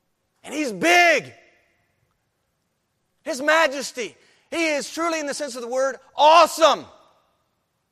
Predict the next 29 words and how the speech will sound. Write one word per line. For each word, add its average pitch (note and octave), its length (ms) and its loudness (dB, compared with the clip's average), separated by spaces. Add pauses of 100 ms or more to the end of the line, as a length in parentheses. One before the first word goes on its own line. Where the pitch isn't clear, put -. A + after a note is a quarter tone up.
(100)
I C#4 100 -6
don't D4+ 180 -4
use C#4 160 -8
that B3 180 -4
carelessly A#3 480 -10
here. A#2 220 -20 (320)
I G#3 80 -16
mean A#3+ 240 -8
that. C3 320 -20 (1080)
He G#3+ 120 -14
is A3 140 -10
an G3 80 -14
awesome F#3+ 380 -14 (420)
God. F3+ 120 -20 (2750)
See, C4 180 -14
the B3 60 -6
more D4+ 220 -6
you C#4 160 -8
read A#3+ 240 -10
his F3+ 260 -14
word F3 380 -10
and E3+ 140 -12
see B3+ 180 -14
the G3+ 80 -14
character A3+ 420 -10
and E3 120 -16
nature F3+ 380 -14
of B2 140 -20
God, C#3 320 -8